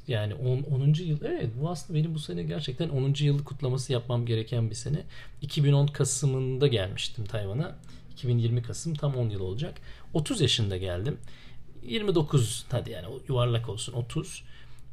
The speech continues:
Ee, hiç Çince bilmeden, hiç Çince, Japonca, Korece vesaire Uzak Doğu ile ilgili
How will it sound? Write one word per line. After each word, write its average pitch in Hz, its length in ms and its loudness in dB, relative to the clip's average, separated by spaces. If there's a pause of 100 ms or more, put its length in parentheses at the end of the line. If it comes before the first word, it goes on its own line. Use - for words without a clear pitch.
(460)
Ee, 113 340 0
hiç - 260 -8
Çince 151 360 4
bilmeden, 110 500 0 (160)
hiç - 100 -12 (120)
Çince, 123 580 2
Japonca, 123 580 -2
Korece 120 520 0
vesaire 117 380 0
Uzak 123 340 -2
Doğu 127 120 0
ile 127 80 -2
ilgili 127 320 0